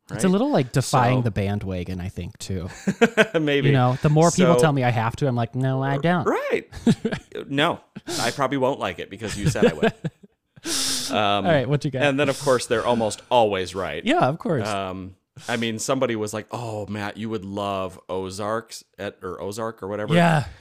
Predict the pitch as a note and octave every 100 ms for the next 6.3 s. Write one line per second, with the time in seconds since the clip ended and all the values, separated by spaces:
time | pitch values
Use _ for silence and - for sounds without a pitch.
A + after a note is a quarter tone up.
0 | _ - A#2+ A2 A2+ A#2+ - A#2 A#2 A2
1 | A#2 A2 A#2+ A2+ - - G#4+ A4+ - -
2 | A#3+ A3+ D3+ C#3 - B2 G2 G#2+ - F2
3 | D#2+ C#2 C2+ - A#2 A2+ A2+ - A2 A2
4 | G#2+ G#2+ G2+ - _ _ _ _ _ _
5 | - - D3 B2+ A2+ B2+ - G#2+ G2+ G2+
6 | G2+ F#2+ -